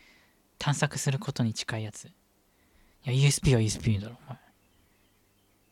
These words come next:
一連の発言は岸明の、今のツッコミは岸由紀さんです。だから、イーエスピーってのは、わかんないけど、エスパーの略で、投資、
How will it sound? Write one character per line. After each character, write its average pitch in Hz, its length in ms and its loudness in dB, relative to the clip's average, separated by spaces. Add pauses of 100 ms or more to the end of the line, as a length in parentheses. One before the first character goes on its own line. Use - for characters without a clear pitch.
(920)
一 - 200 -4
連 139 100 4
の 131 80 2
発 131 180 -2
言 127 60 0
は 123 60 0
岸 - 180 -2
明 113 180 -6
の、 104 180 -12
今 117 200 -6
の 107 80 -8
ツ - 100 -10
ッ - 100 -14
コ 113 60 -4
ミ 107 80 -2
は 107 220 -6 (140)
岸 - 220 -2
由 110 60 -2
紀 - 100 -8
さ - 120 -10
ん 120 140 -12 (100)
で 120 160 -12
す。 - 200 -20 (1000)
だ 135 100 -8
か 131 80 -6
ら、 127 60 -2
イ 131 40 0
ー 147 100 4
エ 156 40 2
ス - 120 -6
ピ 151 120 -2
ー 135 60 -4
っ - 20 -18
て - 120 -4
の 104 120 -2
は、 101 220 -8 (1080)
わ 127 80 -12
か - 160 -4
ん 120 100 -2
な 101 140 -8
い 101 60 -16
け - 120 -16
ど、 127 180 -16 (840)
エ 151 80 -8
ス - 140 -12
パ 117 200 -6
ー 107 40 -8
の 104 140 -10
略 104 280 -10
で、 113 200 -10 (720)
投 139 200 -4
資、 135 260 -8